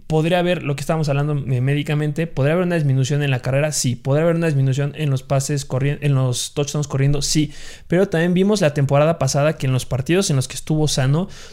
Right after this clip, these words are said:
tuvo un promedio de touchdowns en zona roja de quince por ciento. Es muy bajito. El promedio de la N F L está en veintiséis punto tres. Entonces, si los Cowboys logran mejorar este, este porcentaje de touchdowns en zona roja,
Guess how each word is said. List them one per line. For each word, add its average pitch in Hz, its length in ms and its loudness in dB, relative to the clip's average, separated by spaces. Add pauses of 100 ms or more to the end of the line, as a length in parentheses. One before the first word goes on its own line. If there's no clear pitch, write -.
tuvo 175 160 4
un 208 100 4
promedio 170 300 2
de 151 60 4
touchdowns 165 520 0
en 151 80 2
zona 160 240 2
roja 156 240 0
de 135 120 0
quince 156 440 0
por 131 260 -2
ciento. 143 460 -2 (220)
Es - 320 -4
muy 175 500 4
bajito. 151 580 -4
El 143 100 -4
promedio 139 280 2
de 160 60 4
la 139 80 2
N 151 120 0
F 147 140 -4
L 139 80 0
está 143 140 -4
en 139 80 0
veintiséis 139 580 0
punto 127 400 -4
tres. - 380 -4 (340)
Entonces, 143 640 0
si 151 160 -2
los 160 220 2
Cowboys 160 340 4
logran 190 340 2
mejorar 147 640 2
este, 160 580 2 (280)
este 165 220 0
porcentaje 151 580 0
de 131 40 0
touchdowns 147 400 0
en 123 60 2
zona 147 260 2
roja, 147 440 0